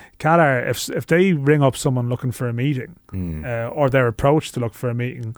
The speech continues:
Speaker 1: I mean, they've got so much money, they're gonna listen to what someone has to say.
Speaker 2: Unlike the French Football Federation with Zidane, you would take the call.
Speaker 1: You would. T-, I think if you, if it, if it transpires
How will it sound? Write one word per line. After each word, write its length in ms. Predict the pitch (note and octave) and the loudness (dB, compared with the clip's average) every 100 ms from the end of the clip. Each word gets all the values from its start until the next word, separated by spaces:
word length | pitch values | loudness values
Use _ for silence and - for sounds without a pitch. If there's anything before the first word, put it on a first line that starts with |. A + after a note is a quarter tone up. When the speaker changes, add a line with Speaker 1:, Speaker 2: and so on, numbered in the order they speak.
| - - - | -16 -20 -10
Speaker 1:
I 80 | B2+ | -6
mean, 120 | A#2+ | 0
they've 120 | B2+ | 2
got 180 | C#3 B2+ | 2 2
so 160 | - F3+ | 2 4
much 240 | C3 - | 2 2
money, 240 | B2+ C3 | -2 -2
they're 160 | A2+ A#2 | -2 -2
gonna 220 | C#3+ C3+ | 0 0
listen 340 | A#2 B2+ - A2 | 0 -2 -4 -12
to 100 | A#2 | -8
what 140 | A2+ | -8
someone 240 | - A2+ G#2+ | -6 -6 -6
has 140 | A2 | -8
to 100 | - | -8
say. 340 | - C3+ C#3 A2 | -6 -2 -2 -2
Speaker 2:
Unlike 340 | A2+ A2 B2 | 0 2 2
the 80 | - | 0
French 300 | - A2+ G#2 | -2 0 0
Football 300 | A2 G2+ G2 | -2 0 0
Federation 460 | F#2 F#2 F#2 E2+ F2+ | 0 0 0 0 -4
with 100 | F2 | -4
Zidane, 440 | F2+ F#2 F2 D#2+ - _ | -2 0 -2 -6 -12 _
you 160 | F#2+ F2 | -6 2
would 220 | F#2+ F#2+ | 2 2
take 200 | E2 - | 0 -4
the 60 | - | -8
call. 160 | - | -2
Speaker 1:
You 100 | D3+ | 2
would. 160 | D#3 D#3+ | 2 2
T-, 100 | - | 0
I 120 | - D3 | -2 -2
think 340 | F#3 B3 - - - - | -2 -2 -6 -14 -20 -10
if 100 | - | 0
you, 200 | E3 E3+ | 2 2
if 140 | D#3+ D3+ | 0 -2
it, 100 | - - | -4 -4
if 140 | - | -2
it 80 | C#3+ | 0
transpires 920 | - F#3+ F#3+ E3 D#3+ D#3 C3 A#2 - | 0 0 2 2 4 2 2 -2 -6